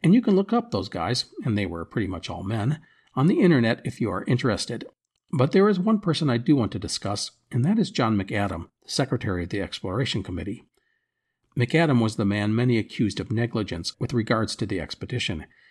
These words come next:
He had blown off the dispatches sent by Burke and Wright, as well as Becker and Beckler. Well, McAdam would fight publicly and privately with his detractors over his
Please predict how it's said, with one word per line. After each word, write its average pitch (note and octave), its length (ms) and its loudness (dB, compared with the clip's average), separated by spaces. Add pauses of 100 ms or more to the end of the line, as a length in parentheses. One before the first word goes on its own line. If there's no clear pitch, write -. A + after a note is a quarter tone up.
(280)
He - 100 0
had C#3 160 4
blown A#2+ 220 4
off C3+ 180 2
the A#2 80 0
dispatches - 540 -4
sent G#2 180 -6
by E2+ 140 -6
Burke B2 320 -2
and F#2 160 -8
Wright, G2+ 280 -4 (160)
as A#2 160 -4
well F3+ 180 2
as G#2 100 -4
Becker F#2+ 320 -6
and D#2 120 -10
Beckler. A#2+ 420 -6 (920)
Well, C3 200 2
McAdam D#3+ 480 2
would D#3+ 220 0
fight - 220 0
publicly A#2+ 540 0
and C3 200 -2
privately A2 500 0
with D3+ 200 2
his F#3 120 0
detractors D3+ 640 -2
over A#2+ 260 -4
his G2+ 200 -6